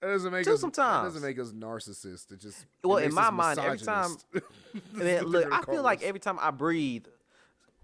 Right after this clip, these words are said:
Speaker 2: a girl be like, "Narcissist." I'm like, "What did I? I'm just breathing. The heck?"
Speaker 1: "That's narcissistic breathing you're doing, Rodney. How dare you? You only think about your own air, and you think it's superior to everyone else's."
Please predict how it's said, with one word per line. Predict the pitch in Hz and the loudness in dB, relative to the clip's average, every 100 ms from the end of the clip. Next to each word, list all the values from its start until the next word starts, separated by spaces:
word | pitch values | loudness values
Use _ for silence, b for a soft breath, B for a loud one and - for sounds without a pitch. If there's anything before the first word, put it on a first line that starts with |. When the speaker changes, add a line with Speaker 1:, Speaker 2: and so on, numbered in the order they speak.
| - | -6
Speaker 2:
a | 147 | -4
girl | 143 165 | 2 2
be | 151 | 4
like, | 117 113 | 2 4
"Narcissist." | 147 131 - 135 - 143 139 | 4 4 2 -8 -6 -6 -6
I'm | 294 | -6
like, | 302 311 | -4 -2
"What | |
did | 415 | 2
I? | 403 392 | 2 2
I'm | - 339 | -2 -4
just | 359 359 | -8 -4
breathing. | 359 403 403 349 226 117 107 - _ | -2 0 0 0 -4 -6 -10 -20 _
The | 214 | -4
heck?" | 277 311 - _ _ b b b b b | -2 -2 -6 _ _ b b b b b
Speaker 1:
"That's | 156 139 | -12 -10
narcissistic | 147 165 165 165 156 - 165 143 143 110 | -4 0 0 -2 -4 -4 -4 -6 -8 -10
breathing | 135 139 131 120 | -8 -6 -4 -6
you're | 113 | -6
doing, | 117 123 113 104 | -8 -6 -6 -6
Rodney. | 117 110 101 104 110 b b | -6 -6 -6 -10 -12 b b
How | - 160 156 | -10 -8 -8
dare | 113 143 156 | -8 -6 -6
you? | 147 113 | -6 -8
You | 131 175 | -10 -10
only | 147 160 147 | -8 -8 -10
think | 165 151 | -12 -12
about | 127 123 143 | -12 -12 -12
your | 139 - | -14 -8
own | 139 139 | -6 -6
air, | 127 117 | -8 -8
and | 110 | -8
you | 127 | -10
think | - 131 | -10 -12
it's | 127 | -12
superior | - - - 170 151 | -16 -18 -16 -14 -12
to | 131 - | -12 -12
everyone | 156 147 | -12 -10
else's." | 135 135 113 104 - | -10 -12 -14 -16 -16